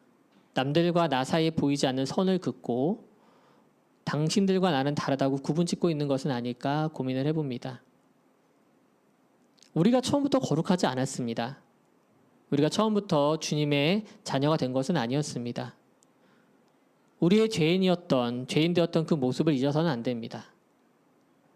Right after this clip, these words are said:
우리가 가장 낮았을 때의 모습을 잊지 않아야 지금의 모습을 감사하며 자녀됨의 자연스러움을 제대로 누릴 수 있습니다. 그렇게 했을 때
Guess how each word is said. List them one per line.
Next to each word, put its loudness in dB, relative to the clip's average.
우리가 4
가장 0
낮았을 0
때의 2
모습을 0
잊지 0
않아야 0
지금의 4
모습을 2
감사하며 0
자녀됨의 2
자연스러움을 0
제대로 0
누릴 0
수 -4
있습니다. -8
그렇게 4
했을 2
때 4